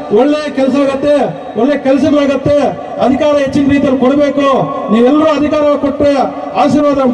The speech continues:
ಮಾಡಿದ್ರೆ ಅವ್ರಿಗೆ ಒಳ್ಳೆ ಒಂದು ಕೆಲಸ ಮಾಡಕ್ಕೆ ಒಂದು, ಒಂದು ಕೆಲಸ ಆಗತ್ತೆ. ಅದಕ್ಕೋಸ್ಕರ ನೀವೆಲ್ಲರೂ ಆಶೀರ್ವಾದ ಮಾಡ್ಬೇಕಂತ ಹೇಳಿ ಇವತ್ತು ಹೇಳ್ತೀನಿ. ಅದೇ ರೀತಿ ಇವತ್ತು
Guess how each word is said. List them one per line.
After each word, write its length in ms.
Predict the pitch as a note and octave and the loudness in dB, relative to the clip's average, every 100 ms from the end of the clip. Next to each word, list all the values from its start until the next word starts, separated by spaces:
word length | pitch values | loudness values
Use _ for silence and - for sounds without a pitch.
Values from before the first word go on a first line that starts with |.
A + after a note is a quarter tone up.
| - - C4 | -4 -6 0
ಮಾಡಿದ್ರೆ 380 | B3 C#4 C#4+ C#4 A#3 - - - G#3 | 2 2 2 2 0 -2 -8 -4 0
ಅವ್ರಿಗೆ 240 | A#3+ A#3+ | 2 2
ಒಳ್ಳೆ 180 | D4 D4+ C#4 | 2 0 0
ಒಂದು 200 | C4 C#4 B3+ G#3+ - - - - - - - | 2 2 2 0 -4 -8 -10 -10 -12 -12 -4
ಕೆಲಸ 220 | B3 C4+ D4+ | 0 2 2
ಮಾಡಕ್ಕೆ 340 | D4+ C#4+ C#4+ C#4+ | 0 0 0 0
ಒಂದು, 280 | C4+ B3+ C4 A3+ - - - G#3 | 2 2 2 0 -2 -8 -6 -2
ಒಂದು 120 | A#3+ | 0
ಕೆಲಸ 220 | B3 C4 | 2 2
ಆಗತ್ತೆ. 360 | D4 C#4 C4+ D4 B3+ - - | 2 0 2 2 2 -2 -4
ಅದಕ್ಕೋಸ್ಕರ 420 | A#3 B3+ C#4+ D4 | -2 0 0 0
ನೀವೆಲ್ಲರೂ 320 | C#4 C4 C4+ C#4 | 2 2 2 0
ಆಶೀರ್ವಾದ 360 | C4+ C#4 C4+ C4 | 0 0 2 2
ಮಾಡ್ಬೇಕಂತ 500 | B3+ C4 C#4 C4+ C#4 | 4 4 2 0 0
ಹೇಳಿ 200 | C4+ B3+ - - - | 2 0 0 -6 0
ಇವತ್ತು 220 | A#3+ B3 | 0 2
ಹೇಳ್ತೀನಿ. 640 | C4+ B3+ B3+ C#4+ C4+ - - - | 2 2 4 2 0 -6 -10 -6
ಅದೇ 260 | G3 C4+ C4+ | -2 2 2
ರೀತಿ 140 | C4 C4+ | 2 2
ಇವತ್ತು 560 | C4+ C4 C#4+ C4+ - | 2 2 0 0 -4